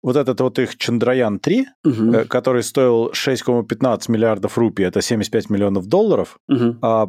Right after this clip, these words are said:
Speaker 1: а Интерстеллар стоил сто шестьдесят пять миллионов, э, долларов. Вот.
Speaker 2: Ну, слушай,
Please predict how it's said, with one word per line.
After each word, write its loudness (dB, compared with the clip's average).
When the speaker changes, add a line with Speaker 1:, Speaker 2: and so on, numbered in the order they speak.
Speaker 1:
а 2
Интерстеллар 0
стоил 0
сто -2
шестьдесят -4
пять -2
миллионов, -2
э, -2
долларов. -4
Вот. 0
Speaker 2:
Ну, 4
слушай, -4